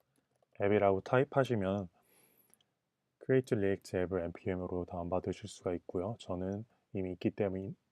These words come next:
때문에 타입하지 않겠습니다. 다 다운이 되셨다고 하면은 Create React 앱을 사용하여 앱, 웹 앱을 빌드할 수가 있는데요.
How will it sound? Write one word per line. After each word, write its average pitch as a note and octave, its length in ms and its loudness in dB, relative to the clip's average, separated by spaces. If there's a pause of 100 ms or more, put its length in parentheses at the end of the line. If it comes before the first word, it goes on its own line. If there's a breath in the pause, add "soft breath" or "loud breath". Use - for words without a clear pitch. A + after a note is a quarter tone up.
때문에 G2 540 -4
타입하지 A#2 480 -4
않겠습니다. D#2+ 600 -12 (1500 soft breath)
다 A#2 220 6 (220)
다운이 G#2+ 400 4 (220)
되셨다고 G#2+ 680 2
하면은 G2 440 -2
Create A#2 920 0 (920)
React A#2 840 -2 (560)
앱을 G2+ 240 0
사용하여 G2+ 640 2
앱, F#2+ 100 2 (220)
웹 G#2+ 180 6
앱을 F#2+ 220 4
빌드할 G2 400 2
수가 - 240 -4
있는데요. F#2 560 -2